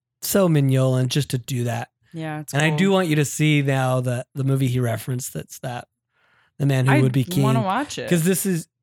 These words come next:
Speaker 1: after reading that, I was like, "Oh yeah, he's, that's exactly the same reveal in The Man <laughs> Who Would Be King, the, the head."
Speaker 2: It's cool.
Speaker 1: It's pretty brilliant.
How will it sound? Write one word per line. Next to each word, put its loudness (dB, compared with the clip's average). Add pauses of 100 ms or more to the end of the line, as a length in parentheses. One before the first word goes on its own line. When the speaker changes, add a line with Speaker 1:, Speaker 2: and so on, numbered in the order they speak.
(180)
Speaker 1:
after 0
reading 2
that, 2
I 2
was 0
like, -6
"Oh 0
yeah, 2
he's, -2
that's -2
exactly 0
the -4
same 0
reveal 0
in -8 (500)
The -2
Man 0 (640)
<laughs> -20
Who 4
Would 2
Be 2
King, -4
the, -4
the -6
head." -8 (260)
Speaker 2:
It's -16
cool. -12 (180)
Speaker 1:
It's -12 (320)
pretty 2
brilliant. 2